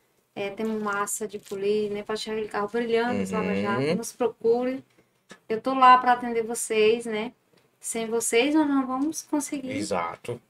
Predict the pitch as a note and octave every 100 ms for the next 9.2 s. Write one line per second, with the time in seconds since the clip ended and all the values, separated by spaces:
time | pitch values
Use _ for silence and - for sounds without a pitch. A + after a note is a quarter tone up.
0 | _ - - C#4+ B3 B3 C#4+ F4 F4 F#4
1 | F4 B3 A3 G#3+ B3+ C#4 _ _ _ A#3+
2 | A#3+ A#3 - G#3+ G#3 _ _ _ _ -
3 | E4+ E4+ C#4+ A#3+ G#3+ G3+ - G3+ G3+ A3
4 | - A#3 A3+ B3 C#4 - D#4+ - C#4 B3
5 | A3 A3+ C4+ D4+ - C4 - C4+ D#4 D4+
6 | C4+ C4 C4 C4+ C4 B3 B3+ B3 B3+ -
7 | B3 B3 A3+ A#3 - C#4+ B3 - - -
8 | _ _ A#3 C4 C#4 C4+ B3 - A3+ G#3+
9 | -